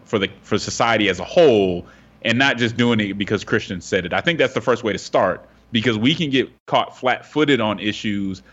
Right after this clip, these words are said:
because we haven't thought 'em through in that wider context, and I think that'll help us articulate and persuade people to some, uh, Christian values.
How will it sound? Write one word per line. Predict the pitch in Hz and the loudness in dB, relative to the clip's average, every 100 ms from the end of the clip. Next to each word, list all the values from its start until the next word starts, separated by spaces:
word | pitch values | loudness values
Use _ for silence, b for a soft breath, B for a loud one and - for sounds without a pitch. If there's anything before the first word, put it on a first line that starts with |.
| b | b
because | 117 113 113 | -2 0 0
we | 113 | -2
haven't | 107 127 120 110 | -2 -2 -2 -4
thought | 113 107 | -2 -2
'em | 95 | -4
through | - 117 110 104 92 b b - | -4 0 2 0 -2 b b -6
in | 101 | -2
that | 104 - | -2 -2
wider | 92 101 104 95 | 0 2 2 -2
context, | - 110 104 95 95 87 | -4 -2 -2 -4 -8 -8
and | 92 | -6
I | 92 | -4
think | 110 95 | -4 -2
that'll | 104 98 | -2 0
help | - 85 | -2 -4
us | 98 | -4
articulate | 90 90 117 98 95 92 87 82 B B | -4 -4 -6 -6 -4 -4 -6 -10 B B
and | 107 | -4
persuade | 113 107 - 127 151 120 | -4 -4 0 0 0 -2
people | 110 87 90 76 b b - | -4 -2 -6 -8 b b -2
to | 107 92 | 0 0
some, | - 104 | 0 -2
uh, | 95 - 92 87 87 - | -2 -4 -4 -4 -6 -4
Christian | 113 98 85 | -2 -2 -2
values. | 92 95 85 | -2 -2 -6